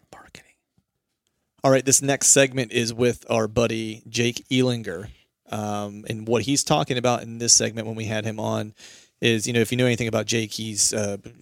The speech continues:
Speaker 2: great at setting up habitat. He's kind of a habitat guru. We've been fortunate enough to have a few of those guys come on here over the course of the couple of years,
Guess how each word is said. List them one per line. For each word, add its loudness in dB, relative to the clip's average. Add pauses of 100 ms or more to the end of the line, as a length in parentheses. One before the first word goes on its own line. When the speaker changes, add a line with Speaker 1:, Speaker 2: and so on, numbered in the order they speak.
Speaker 2:
great -2
at -4
setting 0
up -4
habitat. -4
He's -4
kind -4
of -6
a -6
habitat -4
guru. -4
We've -10
been -8
fortunate -4
enough -10
to -10
have -4
a -10
few -6
of -2
those -4
guys -6
come -6
on -8
here -4
over -10
the -12
course -4
of -16
the -10
couple -6
of -12
years, -10